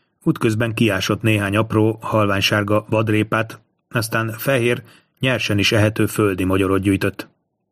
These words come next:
Mire visszatért, John Dalar már kint volt a napsütötte teraszon. Ayla észrevette,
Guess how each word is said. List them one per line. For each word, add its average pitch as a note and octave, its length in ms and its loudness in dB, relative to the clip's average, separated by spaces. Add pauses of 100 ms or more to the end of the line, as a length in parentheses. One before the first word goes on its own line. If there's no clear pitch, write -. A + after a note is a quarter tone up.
(1120)
Mire C3 180 0
visszatért, B2+ 580 0
John B2+ 200 0
Dalar A2 260 2
már A2 220 2
kint G#2+ 280 0
volt G2+ 220 0
a G2+ 40 -4
napsütötte G2+ 500 -2
teraszon. G2+ 560 -4 (500)
Ayla C3+ 260 0
észrevette, A#2 580 -2